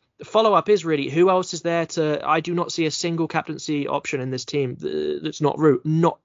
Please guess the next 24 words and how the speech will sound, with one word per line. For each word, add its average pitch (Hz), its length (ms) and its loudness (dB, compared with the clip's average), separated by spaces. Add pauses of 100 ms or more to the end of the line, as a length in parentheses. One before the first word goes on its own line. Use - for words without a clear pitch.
not 190 280 0
even 165 180 -2
close 170 300 0
to 139 80 -10
one. - 80 -10 (160)
People 226 180 0
saying 143 220 0
Buttler 160 360 2
on 190 100 0
Twitter, 214 320 -2 (200)
this 196 100 0
bloke's 208 260 4
never 190 180 0
gonna 190 140 -2
play 190 120 -4
Test - 240 -8
cricket 190 200 -4
again 196 240 0
after 165 200 -2
this 117 120 -8
series. 143 240 -6
What 165 180 -4
a - 100 -14
stupid, - 720 -4